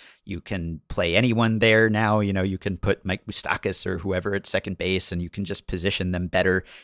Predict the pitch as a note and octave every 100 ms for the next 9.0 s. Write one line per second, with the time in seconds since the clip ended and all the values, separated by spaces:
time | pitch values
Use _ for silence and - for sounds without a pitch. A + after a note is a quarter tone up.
0 | _ G2+ F#2 F2 F#2+ - - G#2+ G#2 A2
1 | - G#2 G2 - F#2+ F#2 - F2+ G2+ E2+
2 | F#2 F#2 - - - C3+ - G#2 G2 -
3 | F#2+ E2 - E2+ G#2+ G2 - G2 - G2+
4 | F#2+ G2+ - G2+ F#2+ F#2+ - - - _
5 | - - D#3+ F3 E3 D#3 C#3+ C3+ B2+ -
6 | - - - - - F#2 E2+ - F2+ F2
7 | E2+ E2 - - _ - - F#2+ F2+ F2
8 | - F#2+ E2+ D#2+ - F#2 - F2+ F2